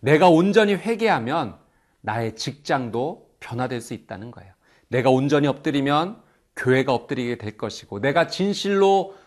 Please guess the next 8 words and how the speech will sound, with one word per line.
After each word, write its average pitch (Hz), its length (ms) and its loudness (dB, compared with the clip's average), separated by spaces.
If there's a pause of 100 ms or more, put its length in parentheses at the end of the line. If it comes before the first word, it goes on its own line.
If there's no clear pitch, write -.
(160)
눈물을 240 500 2
흘리며 220 280 0
하나님께 180 400 -4
엎드리면 120 680 -2 (360)
이 107 60 -8
나라와 143 760 2
민족이 127 960 -2 (280)
모두가 120 760 -2